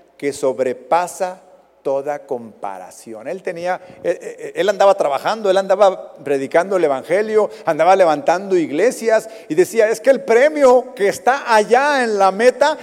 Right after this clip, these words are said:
es, no tiene comparación con estas opresiones, con estas, eh, eh, angustias que, que se vienen aquí en la,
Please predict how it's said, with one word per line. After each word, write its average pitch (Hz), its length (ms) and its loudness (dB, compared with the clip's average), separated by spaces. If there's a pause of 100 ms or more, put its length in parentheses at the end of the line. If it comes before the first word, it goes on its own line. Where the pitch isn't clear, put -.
(140)
es, 202 380 2
no 277 160 2
tiene 320 280 -6
comparación 294 800 0
con 240 220 0
estas 220 420 -2
opresiones, 165 720 -2
con 175 180 -4
estas, 190 360 0
eh, - 580 0
eh, 165 380 -4
angustias 165 720 -2
que, 151 360 -2
que 139 120 -4
se 151 120 -4
vienen 156 320 -4
aquí 151 220 -8
en 151 120 -4
la, 127 440 0